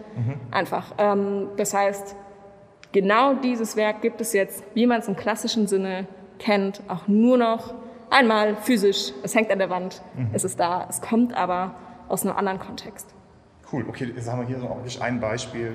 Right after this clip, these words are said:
Speaker 1: wo das Endprodukt nicht das N F T ist, sondern das Übergangsprodukt war.
Speaker 2: Ja, in
Speaker 1: Was
Speaker 2: dem Fall.
Speaker 1: dadurch entstanden ist, dass er sich Gedanken gemacht hat, wie er es eigentlich aufhängen kann.
Speaker 2: Ja.
Speaker 1: Sozusagen. <laughs> Cool. Das Gleiche mit dem daneben?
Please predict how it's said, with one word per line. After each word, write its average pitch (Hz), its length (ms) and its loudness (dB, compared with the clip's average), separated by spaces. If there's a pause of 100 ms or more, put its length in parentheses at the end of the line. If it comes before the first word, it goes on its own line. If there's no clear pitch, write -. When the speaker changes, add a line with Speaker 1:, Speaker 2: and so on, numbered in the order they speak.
Speaker 1:
wo 113 200 -8 (520)
das - 120 -8
Endprodukt 120 480 -6
nicht 165 220 -4
das 139 120 -8
N 117 140 -4
F 113 100 -8
T 120 200 -6
ist, 117 120 -8
sondern 113 240 -6
das 107 120 -10
Übergangsprodukt 104 840 -8
war. 92 180 -8 (480)
Speaker 2:
Ja, 226 260 4
in 214 80 0
Speaker 1:
Was 208 60 2
Speaker 2:
dem 226 160 2
Fall. 262 160 -4
Speaker 1:
dadurch 160 260 0
entstanden 143 500 -4
ist, - 220 -10
dass 123 160 -6
er 123 80 -6
sich 117 140 -8
Gedanken 123 260 -4
gemacht 117 240 -6
hat, 117 140 -4
wie 117 80 -6
er 110 40 -4
es - 100 -10
eigentlich 107 200 -10
aufhängen 98 460 -8
kann. 95 140 -10 (1700)
Speaker 2:
Ja. - 140 0 (220)
Speaker 1:
Sozusagen. 208 840 -4 (140)
<laughs> - 240 -20
Cool. - 140 -6 (920)
Das 117 140 -6
Gleiche 131 320 0
mit 131 140 -4
dem 131 100 -4
daneben? 123 480 -2